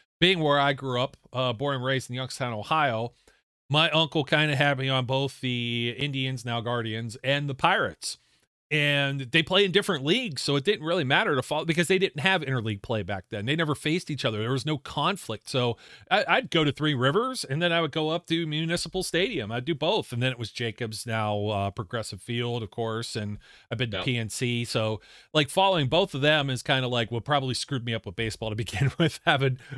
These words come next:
Speaker 1: more than, like, just one team. So, and, uh,
Speaker 2: Uh, baseball just got boring.
Speaker 1: Yeah.
Speaker 2: Yeah. I, I, I will admit,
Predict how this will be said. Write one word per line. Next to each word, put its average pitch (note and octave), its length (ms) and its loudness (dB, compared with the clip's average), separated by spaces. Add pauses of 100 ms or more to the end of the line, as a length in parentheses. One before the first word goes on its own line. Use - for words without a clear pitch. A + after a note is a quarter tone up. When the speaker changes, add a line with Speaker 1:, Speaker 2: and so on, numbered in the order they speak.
Speaker 1:
more D3 220 4
than, C3 160 0
like, B2+ 220 2
just C3 200 -4
one B2 320 0
team. A2+ 460 -4
So, G#2 460 -4 (760)
and, B2+ 220 -2
uh, A#2 240 4
Speaker 2:
Uh, D3+ 160 4
baseball A#2 440 -2
just F2+ 200 -8
got D#2 240 0
boring. C#2 340 -8
Speaker 1:
Yeah. C3 840 2
Speaker 2:
Yeah. A#2+ 220 0 (240)
I, A3 60 2
I, A3 40 4
I - 20 4
will A#3+ 240 4
admit, G#3+ 360 2